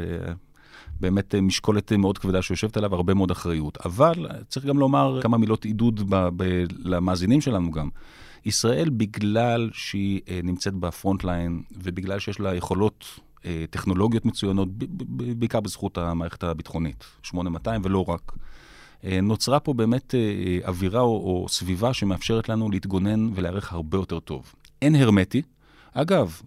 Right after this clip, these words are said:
אתם הזכרתם פה את שלושת האירועים, אפשר לומר, היחידים שחוויתי בארבע שנות, אה, תפקיד. וזה לא שלא ניסו,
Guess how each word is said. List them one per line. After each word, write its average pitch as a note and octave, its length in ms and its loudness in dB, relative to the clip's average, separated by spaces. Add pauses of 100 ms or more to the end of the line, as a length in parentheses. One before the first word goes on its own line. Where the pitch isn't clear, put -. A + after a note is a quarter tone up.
(240)
אתם G2+ 200 -2
הזכרתם A2+ 420 0
פה G#3 260 -4 (100)
את - 80 -4
שלושת E3+ 420 -2
האירועים, C#3+ 540 2 (320)
אפשר C#3 120 -8
לומר, C3+ 320 0
היחידים C3 640 0
שחוויתי A2+ 480 -2
בארבע A2+ 320 0
שנות, A#2 360 -2
אה, G#2 360 0
תפקיד. - 440 -6 (260)
וזה F#2 160 -2
לא A2+ 100 2
שלא A2+ 200 0
ניסו, D3+ 420 0